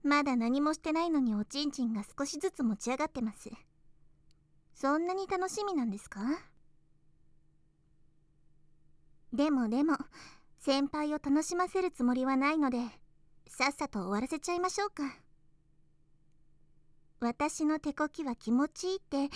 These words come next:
カレピッピからも好評なんですよ。童貞の先輩はどれだけ耐えられるかな？狩りに指を這わせて、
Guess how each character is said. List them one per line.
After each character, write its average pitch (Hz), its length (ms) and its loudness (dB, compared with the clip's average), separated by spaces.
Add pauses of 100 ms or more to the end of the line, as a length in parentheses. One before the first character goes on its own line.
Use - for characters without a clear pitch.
(600)
カ 440 160 6
レ - 100 2
ピ 320 120 -2
ッ 294 60 -4
ピ 247 140 -8
か 240 120 -6
ら 226 80 -4
も 214 120 -4
好 214 220 0
評 370 220 -2
な 392 160 0
ん 415 40 -4
で 381 80 -4
す - 220 -8
よ。 240 80 0 (1300)
童 240 220 0
貞 269 280 -2
の 262 100 0
先 254 260 -2
輩 262 200 -4
は 262 200 0 (580)
ど - 140 0
れ 349 100 -2
だ 381 120 0
け 240 120 -8
耐 247 200 0
え 277 40 -2
ら 294 60 0
れ 320 120 -2
る 302 80 -6
か 220 100 -6
な？ 202 120 -6 (3000)
狩 277 240 0
り 254 60 4
に 214 260 2
指 262 260 -2
を 240 80 -4
這 220 180 -6
わ 233 100 -2
せ 247 160 -8
て、 - 120 -20